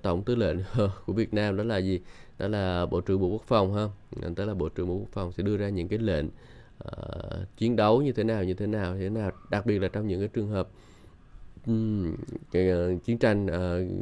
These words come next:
mạnh á, thì đó, cái, cái vị trí, cái vai trò của người này rất là cao. Cho nên là chúng ta biết rằng là, ờ, hãy, người nào mà chuyên cần trong công việc mình sẽ được gặp những cái người, ờ,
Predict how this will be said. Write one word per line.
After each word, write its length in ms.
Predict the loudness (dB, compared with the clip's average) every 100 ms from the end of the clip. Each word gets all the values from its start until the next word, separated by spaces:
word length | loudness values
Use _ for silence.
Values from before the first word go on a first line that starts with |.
| -4 -2 -4 -6 -14 -20 -16 -2
mạnh 260 | 0 2
á, 100 | 2 0
thì 100 | 2
đó, 260 | 4 6 4
cái, 160 | 4 4
cái 100 | 4
vị 140 | 4 4
trí, 160 | 2
cái 120 | 0
vai 160 | 2 2
trò 180 | 2 0
của 60 |
người 160 | 0 -2
này 140 | -2
rất 140 | -2 -2
là 80 | -2 2
cao. 260 | 6 6 4 -6 -12 -10 -12 -2
Cho 80 | 4
nên 160 | 4
là 120 | 4 0 -6 -20 -20 -20 -20 -8
chúng 100 | 2
ta 80 | 6
biết 120 | 6
rằng 180 | 6 6
là, 200 | 4 2 -2 -16 -12 -2
ờ, 340 | 0 2 0 -2 -4 -4
hãy, 140 | -4
người 300 | 0 4 6
nào 120 | 6
mà 120 | 4 2 0 0
chuyên 160 | 4 6
cần 220 | 6 4
trong 100 | 4
công 160 | 2 2
việc 140 | 2
mình 160 | 2 2
sẽ 100 | 2
được 100 | 4
gặp 280 | 2 0
những 140 | -2 -2
cái 100 | -2
người, 400 | 0 2 4
ờ, 60 | 2